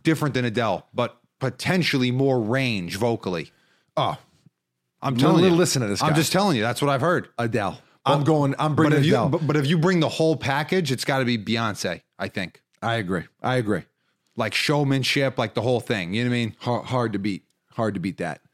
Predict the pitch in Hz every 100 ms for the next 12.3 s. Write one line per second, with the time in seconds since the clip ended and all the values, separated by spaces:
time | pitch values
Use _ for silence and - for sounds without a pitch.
0 | _ _ - _ 131 131 127 123 143 160
1 | 139 147 131 107 98 - - - 147 127
2 | 127 107 127 156 180 190 180 160 151 123
3 | 120 127 - 143 127 127 - 165 156 -
4 | 113 95 104 101 95 78 - - _ _
5 | - 120 139 180 180 - 127 135 147 -
6 | 123 117 104 87 73 - 110 123 120 107
7 | 101 101 - _ _ _ _ _ 127 139
8 | - _ 127 120 151 151 131 - 135 139
9 | 156 139 127 131 104 90 113 135 - 175
10 | 147 120 - 101 80 - - 113 92 -
11 | 117 - - 131 127 131 120 117 92 98
12 | 92 - 82